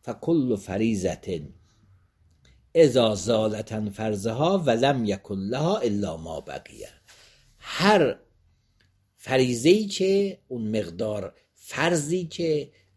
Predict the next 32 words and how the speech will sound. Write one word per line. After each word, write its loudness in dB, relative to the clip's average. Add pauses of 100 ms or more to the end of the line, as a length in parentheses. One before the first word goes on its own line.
(100)
اگر 6
از 2
اون -2
فریضه -2
پایین -2
بیاد، -2
از -8
بین 0
بره، 2 (340)
دیگه 2
برای 6
اونها -4
فرض -6
حد -10
اقلی -2
خدا 0
تعیین -2
نکرده، -6 (280)
برای 6
اونها 2
نیست 0
مگر 0
هرچی -6
موند، -2 (260)
یعنی -4
می‌شن -2
قرابت -4
بر. -4 (1300)
«فتلک 4
التی 4
اخر -10
الله»، -16